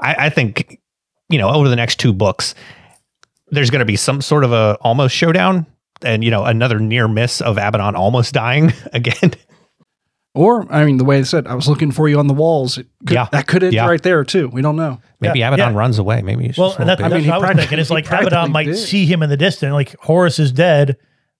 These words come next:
Speaker 3: Abaddon sees him. Like, "Eh, if I killed Siggy, this would turn around." But
Speaker 1: Yeah.
Speaker 3: it's time to go. <laughs>
Speaker 1: Yeah, yeah. 'Cause I, I think Abaddon
Speaker 3: I don't
Speaker 1: is
Speaker 3: have ten minutes to spare for this.
Speaker 1: as arrogant, as arrogant, arrogant and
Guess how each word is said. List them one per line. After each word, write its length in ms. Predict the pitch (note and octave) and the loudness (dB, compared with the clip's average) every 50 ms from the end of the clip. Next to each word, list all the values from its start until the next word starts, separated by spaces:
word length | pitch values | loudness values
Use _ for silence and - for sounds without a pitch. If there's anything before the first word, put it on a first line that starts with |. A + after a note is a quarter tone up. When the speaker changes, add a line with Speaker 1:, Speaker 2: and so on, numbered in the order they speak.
| _ _ _ - | _ _ _ -6
Speaker 3:
Abaddon 400 | D3+ D#3 D3+ E3 E3 E3 E3 D#3+ | -4 -2 0 2 2 4 4 2
sees 340 | - - - A3 G#3+ F#3 C#3 | 2 2 2 2 4 4 4
him. 100 | D#3 C#3+ | 2 2
Like, 220 | C#3 C3 A#2 - - | 2 0 -2 -4 -6
"Eh, 360 | - E3+ F3+ F#3 G3 F#3+ F#3 | -4 -2 0 2 2 2 2
if 140 | E3 - - | 0 0 -2
I 60 | G3+ | -4
killed 280 | G3+ - - A3 G#3+ F3+ | -4 -4 -4 -4 -4 -4
Siggy, 380 | - - - B3 F3+ D#3+ D3 | -4 -4 -2 -2 0 0 0
this 160 | C#3+ D3+ C#3 - | 0 0 -2 -4
would 120 | D3+ - | -6 -4
turn 180 | - D#3+ E3+ E3+ | -2 0 2 2
around." 540 | D#3 D#3 D#3+ D#3+ D3+ C#3 C3 B2+ B2 G#2+ - | 2 4 4 4 4 4 4 2 0 -2 -2
But 240 | - B2 A#2+ B2 - - _ - - - - | 0 0 0 0 -2 -8 _ -16 -12 -8 -4
Speaker 1:
Yeah. 140 | - F#2 E2+ | -2 0 0
Speaker 3:
it's 720 | D#2 - - - - - - - - - - - - - | 0 -2 -4 -6 -6 -6 -6 -8 -10 -12 -12 -12 -12 -6
time 260 | - F3+ A3+ C4 C4+ | -2 0 2 2 2
to 80 | C4+ D4+ | 2 0
go. 460 | B3 E4 E4 F4 F4+ F4 E4+ E4 D#4 E4 A#3 C3+ | 0 2 2 2 2 2 2 2 2 2 4 2
<laughs> 120 | B2 - | 2 0
Speaker 1:
Yeah, 320 | D3+ C#3+ E3+ F3+ - - - - | 0 0 0 0 0 -2 -2 -2
yeah. 280 | - C#3 D#3 C3+ - E3 - - - - | 0 0 0 0 -2 -4 -10 -14 -8 -4
'Cause 500 | - B2 A#2+ A2 - - - - - - | 0 0 0 0 -2 -4 -8 -10 -8 -6
I, 540 | D3 D3 E3 E3+ E3 D#3+ F3+ F3 F3+ E3+ E3 | -4 -2 -2 0 0 2 2 2 2 0 0
I 40 | D3 | 0
think 160 | - D3+ A#2+ B2 | 0 -2 -2 -2
Abaddon 200 | A2 A2+ - - | -2 0 0 2
Speaker 3:
I 40 | |
don't 140 | D4+ C4+ G#3+ | 2 2 2
Speaker 1:
is 40 | F3+ | 0
Speaker 3:
have 140 | G#3 - - | 0 -2 -2
ten 200 | - G3+ F3+ E3 | -2 -2 0 2
minutes 220 | E3+ E3 D#3 - - | 0 0 0 -2 -2
to 80 | - | -6
spare 280 | - - - D3+ D3 C3+ | -6 -4 -2 -2 -2 -2
for 140 | - - C3+ | -4 -4 -2
this. 260 | D#3 G3 A#3 A3 - | 0 0 0 0 0
Speaker 1:
as 180 | C#3+ C#3+ B2 - - | 0 0 0 0 0
arrogant, 500 | C3+ D3 C#3+ D3+ C#3 C#3+ C3+ C3+ D3 - _ | 0 2 2 2 2 2 2 2 0 -2 _
as 220 | C3 A#2+ G#2+ G2 - - | 0 0 0 0 0 -2
arrogant, 500 | A2 A#2 G#2+ G#2 E2+ F2 F2 F#2+ G2 - - | 0 0 0 0 0 -2 -4 -6 -6 -6 -4
arrogant 520 | A#2 G2 G#2 A2+ G2 A2 G#2 G#2 - - | -2 0 0 2 2 0 0 0 0 0
and 280 | G2+ F#2+ F#2 E2+ F#2 | 0 0 0 -4 -6